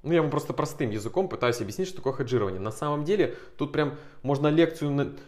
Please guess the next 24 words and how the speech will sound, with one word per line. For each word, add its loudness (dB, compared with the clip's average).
на 4
целый 4
день, 0
а, 0
организовать 4
и 0
рассказать 0
вам, -4
что -10
такое -2
хеджирование. -2
Потому -8
что -8
это 2
очень 2
серьёзное 0
понятие. 0
Правильное 2
хеджирование 2
используют -2
только 0
хедж-фонды, 0
управляющие 0
компании 0